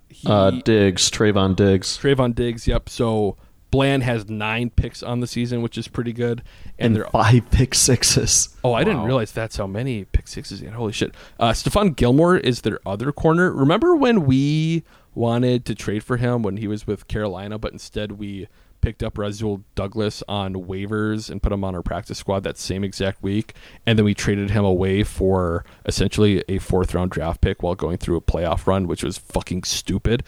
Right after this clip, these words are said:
Speaker 1: Anyway, so he's, he's there now. But yeah, that's, that's the game. That's, that's the team. The defense is solid. The offense is really good.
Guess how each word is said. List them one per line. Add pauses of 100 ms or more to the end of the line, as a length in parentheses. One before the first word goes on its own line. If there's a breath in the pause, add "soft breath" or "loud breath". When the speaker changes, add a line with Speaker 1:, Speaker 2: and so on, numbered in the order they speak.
(240 loud breath)
Speaker 1:
Anyway,
so
he's,
he's
there
now. (680 loud breath)
But
yeah, (640)
that's, (640 loud breath)
that's
the
game. (140)
That's,
that's
the
team.
The
defense
is
solid.
The
offense
is
really
good.